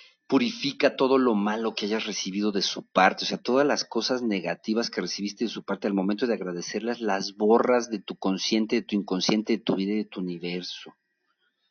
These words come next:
Agradecerles incorpora todo lo bueno que te dieron y que te entregaron y que por alguna razón, fíjense bien,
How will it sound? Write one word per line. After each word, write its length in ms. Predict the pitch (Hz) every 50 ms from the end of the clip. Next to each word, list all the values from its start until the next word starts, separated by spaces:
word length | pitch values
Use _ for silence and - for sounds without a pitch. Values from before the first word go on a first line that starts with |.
| _
Agradecerles 840 | - 110 113 123 123 123 127 123 113 - - 143 143 151 170 165 -
incorpora 680 | 139 120 120 - 120 113 113 - 139 143 147 147 - - _ _ -
todo 500 | - 240 262 254 214 220 277 277 277 277
lo 240 | 262 208 165 156 147
bueno 580 | 151 151 180 208 220 226 226 226 240 233 233 -
que 120 | - 156
te 220 | - - - 131 127
dieron 400 | 131 147 170 185 190 208 208 196
y 120 | 165 147
que 100 | - 139
te 140 | - - 131
entregaron 540 | 123 - - 123 127 131 143 147 165 175 -
y 120 | - 175
que 120 | - - 156
por 180 | - - 147
alguna 300 | 139 135 139 156 196 233
razón, 320 | 233 208 160 - - 143 131
fíjense 400 | - 156 - 151 139 131 - 117
bien, 240 | 110 110 104 104